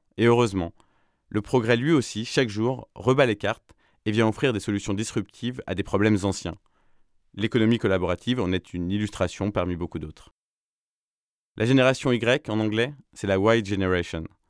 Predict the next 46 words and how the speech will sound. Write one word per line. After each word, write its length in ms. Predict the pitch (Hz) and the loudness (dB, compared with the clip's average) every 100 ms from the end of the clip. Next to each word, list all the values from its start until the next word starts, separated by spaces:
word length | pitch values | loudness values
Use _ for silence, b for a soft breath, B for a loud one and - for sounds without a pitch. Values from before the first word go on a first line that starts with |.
| _ _ _ - | _ _ _ -6
Celle 180 | 123 | -6
qui 100 | 120 | -4
se 100 | 127 | -2
pose 260 | 131 139 135 | -2 0 0
des 100 | 120 | 0
questions, 400 | 123 - 95 90 | -2 -6 -8 -4
le 100 | 92 | -2
why, 360 | 95 92 82 85 _ _ _ _ _ - | 2 2 2 -8 _ _ _ _ _ -10
et 60 | 104 | -6
qui 140 | 127 | -4
voit 220 | 113 139 | 2 2
les 100 | 139 | 2
contraintes 380 | 123 113 113 104 | -2 -4 -4 -2
héritées 300 | 92 98 107 | -2 -2 -4
du 100 | 87 | -4
mode 260 | 90 117 127 | 0 0 2
de 80 | |
vie 140 | 123 127 | -2 0
de 80 | 113 | 0
nos 120 | 110 | 2
parents 400 | 110 104 123 143 _ | 2 2 0 -4 _
comme 160 | - 98 | -6 -2
de 80 | 95 | -2
vraies 280 | 92 107 107 | 0 0 2
opportunités. 640 | 98 101 - 90 82 - _ _ _ _ _ _ _ _ _ _ _ | -2 -6 -6 -8 -6 -14 _ _ _ _ _ _ _ _ _ _ _
Au 100 | 104 | -4
volant 320 | 101 127 147 139 | 0 2 4 2
ou 80 | |
pas, 300 | 113 101 139 _ _ _ _ _ - | 0 -2 -2 _ _ _ _ _ -10
il 80 | 98 | -6
nous 240 | 95 92 | -4 0
appartient 440 | 120 117 - 127 120 | 0 0 -4 -2 0
de 80 | |
pouvoir 300 | 95 92 92 | -2 -4 -2
être 200 | 90 - | -2 -4
fiers 340 | 90 - 110 120 117 | -8 -2 0 0 -6
du 120 | 92 - | -14 -10
trajet 280 | - 104 | -4 -2
des 80 | 98 | -2
vacances 360 | 90 92 110 - | -2 -2 -4 -6
que 80 | 87 | -10
nous 100 | 85 | -8
partagerons 460 | 98 90 87 98 | -8 -6 -6 -2
avec 180 | 92 82 | -2 -2
nos 160 | 90 85 | -4 -6
enfants. 280 | - - | -8 -14